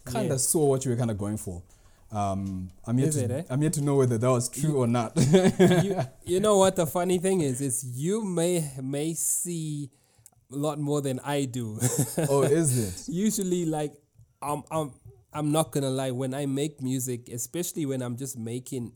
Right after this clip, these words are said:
Speaker 2: anything that isn't an album per se,
Speaker 1: Yeah.
Speaker 2: I just go with whatever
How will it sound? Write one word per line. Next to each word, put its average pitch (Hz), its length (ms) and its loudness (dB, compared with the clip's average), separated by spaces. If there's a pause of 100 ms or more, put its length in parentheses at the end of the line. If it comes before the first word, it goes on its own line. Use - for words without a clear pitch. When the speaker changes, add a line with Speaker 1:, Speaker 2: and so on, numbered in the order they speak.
Speaker 2:
anything 131 380 -8
that 107 180 -12
isn't 185 320 2
an 165 100 0
album 160 340 -4
per 160 120 -4
se, 170 300 -6 (200)
Speaker 1:
Yeah. 104 320 -2 (1200)
Speaker 2:
I 147 440 -6
just 151 320 -6
go 135 220 2
with 120 240 0
whatever 120 1000 -8